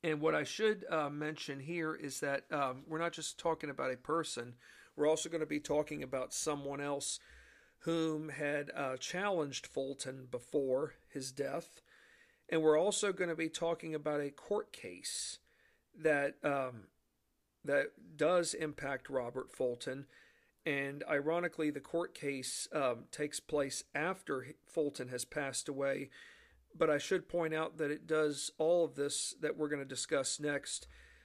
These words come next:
uh, pertains to the existing monopoly that's on the rec-, on the books. Think about it. Robert Livingston dies in eighteen thirteen, folks. Robert Fulton dies in eighteen fifteen. I think it's fair to say that we're left to wonder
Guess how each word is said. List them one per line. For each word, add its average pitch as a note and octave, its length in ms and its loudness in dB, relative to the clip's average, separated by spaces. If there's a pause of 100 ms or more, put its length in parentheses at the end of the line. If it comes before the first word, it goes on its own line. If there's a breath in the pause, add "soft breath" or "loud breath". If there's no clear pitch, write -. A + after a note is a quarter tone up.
(160 loud breath)
uh, C#3 240 2 (800)
pertains E3+ 680 0
to D#3 140 -6
the D3 140 0
existing C#3+ 560 -2
monopoly C#3 640 -4
that's - 200 -6
on C#3+ 220 -4
the A#2+ 80 -4
rec-, D3 340 -4
on C#3 140 -4
the B2 60 -10
books. - 580 -2 (280)
Think F3+ 160 -2
about C3 220 -2
it. - 100 -6
Robert F#3 340 0
Livingston E3 540 -4
dies C3+ 340 -4
in C3 60 -10
eighteen C3 380 -10
thirteen, C#3 520 -6
folks. - 460 -8 (460 loud breath)
Robert D3 380 4
Fulton F3+ 520 -2
dies C3 340 -2
in C#3+ 80 -6
eighteen C3 420 -10
fifteen. C#3 720 -8 (600 loud breath)
I D3 60 -2
think G3 260 0
it's E3 140 -6
fair F3 160 2
to D#3 60 2
say E3 240 4
that D3+ 200 0
we're D#3 120 2
left D3 360 2
to C3+ 100 -4
wonder C3+ 680 -2